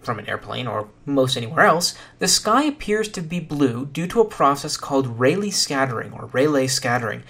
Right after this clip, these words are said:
named for the nineteenth to twentieth century British physicist Lord Rayleigh. Well, actually his name was John William Strutt, third Baron of Rayleigh, but we call him Lord Rayleigh for short. His friends may have called him John, but I don't know, I wasn't around then.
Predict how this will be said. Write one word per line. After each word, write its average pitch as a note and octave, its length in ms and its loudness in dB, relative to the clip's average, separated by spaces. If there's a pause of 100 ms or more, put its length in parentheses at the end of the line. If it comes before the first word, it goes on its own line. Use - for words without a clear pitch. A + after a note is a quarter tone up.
(240)
named G3 260 0
for E3+ 240 2
the C#3+ 200 2
nineteenth G#3 640 -2
to - 100 -4
twentieth G3 460 -4
century E3+ 440 -6
British D#3 420 -4
physicist F3 640 -4
Lord A#2 260 -2
Rayleigh. F3+ 400 0 (380)
Well, B2 240 0 (260)
actually D#3+ 300 2
his C#3 160 0
name C3+ 260 2
was A#2 320 0
John C#3 560 2
William C3+ 500 2
Strutt, C3 460 4
third - 640 6
Baron C#3 420 8
of B2+ 280 -4
Rayleigh, A#2 340 0
but F3 320 -2
we A3+ 140 2
call A3+ 220 2
him G3 180 -2
Lord D#3 260 4
Rayleigh B2 360 2
for - 120 -14
short. - 320 -8 (480)
His - 140 -4
friends A#2+ 300 0
may A2 100 -6
have A2+ 140 -10
called - 200 -6
him B2 140 -6
John, G#3 340 4
but - 120 -14 (200)
I - 60 -18
don't G2+ 220 -10
know, C3+ 100 0
I - 120 -4
wasn't A#2 280 -10
around D#3+ 220 2
then. - 160 -10